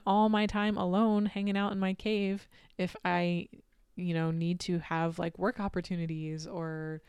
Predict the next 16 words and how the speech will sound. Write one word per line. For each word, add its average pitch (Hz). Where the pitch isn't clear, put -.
relationship 220
o-, 180
opportunities 165
or 175
just -
any 214
kind 202
of 190
<laughs> -
opportunities. 226
I 185
need 185
people 196
in 170
my 165
life. 185